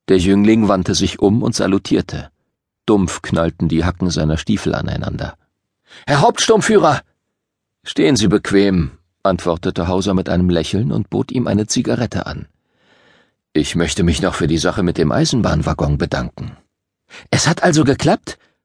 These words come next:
Und die Papiere?“ „Das war kein Problem. Gestern ist alles rausgegangen, gerade noch rechtzeitig.“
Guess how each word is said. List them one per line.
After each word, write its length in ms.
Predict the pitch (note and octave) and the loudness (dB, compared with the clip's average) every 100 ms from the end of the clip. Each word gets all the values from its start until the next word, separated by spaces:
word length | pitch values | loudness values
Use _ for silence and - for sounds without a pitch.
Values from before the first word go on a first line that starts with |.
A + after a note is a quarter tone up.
| _ | _
Und 180 | E3+ D3 | 0 2
die 80 | D#3 | 2
Papiere?“ 560 | D3 - E3 G#3+ A#3+ - _ _ _ _ _ _ | 2 2 2 4 2 -2 _ _ _ _ _ _
„Das 240 | - D3 A#2+ | -4 -2 0
war 100 | G#2+ | 2
kein 220 | G#2 G2 | 2 2
Problem. 640 | F#2+ F2+ G#2+ F#2 C#2+ - _ _ | 2 2 2 0 -2 -6 _ _
Gestern 380 | C3+ D3 B2+ A#2 | -2 0 0 0
ist 160 | G#2 | 2
alles 260 | G#2+ G#2+ G#2 | 2 2 2
rausgegangen, 760 | A2+ A2+ F#2 D2 C#2 C#2 - - _ | 2 2 -2 -2 -4 -6 -10 -16 _
gerade 340 | C#2+ D#2 D#2+ | -2 0 2
noch 200 | G2 G2+ | 0 0
rechtzeitig.“ 720 | C#3+ C#3+ - E2 - - - | -2 -4 -6 -8 -12 -16 -18